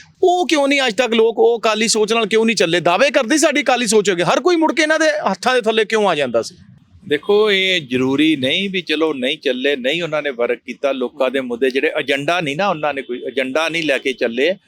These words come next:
Speaker 2: ਜਦੋਂ ਆਪਣੇ ਇਹਨਾਂ ਦਾ ਬਰਨਾਲਾ ਅਕਾਲੀ ਦਲ ਸੀ, ਉਦੋਂ
Speaker 1: ਹੂੰ।
Speaker 2: ਵੀ ਤੇ ਬਾਦਲ ਅੱਡ ਹੋਏ ਸੀ। ਇਹ ਬਾਦਲ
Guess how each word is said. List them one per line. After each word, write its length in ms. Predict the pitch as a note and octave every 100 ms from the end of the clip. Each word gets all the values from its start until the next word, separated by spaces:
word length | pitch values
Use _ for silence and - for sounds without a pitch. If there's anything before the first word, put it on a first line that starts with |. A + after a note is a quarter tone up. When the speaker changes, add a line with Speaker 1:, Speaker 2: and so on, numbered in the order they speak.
| -
Speaker 2:
ਜਦੋਂ 300 | B2+ D#3 D#3
ਆਪਣੇ 380 | - B2+ B2 B2+
ਇਹਨਾਂ 220 | B2+ B2+
ਦਾ 120 | B2
ਬਰਨਾਲਾ 640 | A#2 A#2+ A#2+ B2 C#3 D3 - _ -
ਅਕਾਲੀ 300 | C3+ B2 B2+
ਦਲ 200 | B2+ C3
ਸੀ, 240 | A#2+ C#3+ G3
ਉਦੋਂ 320 | D3+ D3 F3
Speaker 1:
ਹੂੰ। 60 |
Speaker 2:
ਵੀ 60 | G#3
ਤੇ 80 | F#3+
ਬਾਦਲ 380 | C3 A#2 C3 C#3 C3
ਅੱਡ 140 | A#2+
ਹੋਏ 180 | D#3 A2+
ਸੀ। 240 | - F#3
ਇਹ 40 | D3
ਬਾਦਲ 380 | B2 A#2 D3+